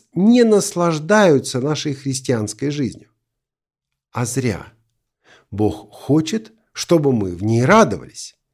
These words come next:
И вот центром радости для христиан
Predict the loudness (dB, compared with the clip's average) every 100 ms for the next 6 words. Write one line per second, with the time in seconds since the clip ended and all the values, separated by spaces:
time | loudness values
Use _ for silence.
0 | _ -20 -16 -2 2 2 -2 -10 -10 -2
1 | 2 4 2 2 0 2 2 0 -2 -8
2 | -10 -8 -10 -8 -6 0 2 2 -4